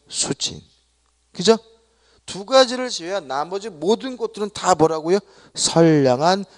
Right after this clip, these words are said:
관리자로서의 주의 의무이기 때문에 오 번도 무조건 뭐가 돼요? X가 되는 거죠. 삼 번이 답입니다. 어, 허가를 받아야 됩니다. 이 허가는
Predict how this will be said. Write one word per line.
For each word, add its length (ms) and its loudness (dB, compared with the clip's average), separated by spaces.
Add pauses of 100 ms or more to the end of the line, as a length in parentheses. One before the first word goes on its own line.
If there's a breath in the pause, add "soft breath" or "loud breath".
(120 soft breath)
관리자로서의 1000 0
주의 260 2
의무이기 280 2
때문에 560 -10 (300 soft breath)
오 160 -2
번도 340 -4
무조건 520 -10
뭐가 260 -4
돼요? 180 -2 (320 soft breath)
X가 600 -2
되는 280 -14
거죠. 280 -20 (1040 loud breath)
삼 220 -10
번이 200 -2
답입니다. 640 -6 (800 loud breath)
어, 220 -12
허가를 540 -6
받아야 360 -8
됩니다. 520 -16
이 140 -16
허가는 580 -12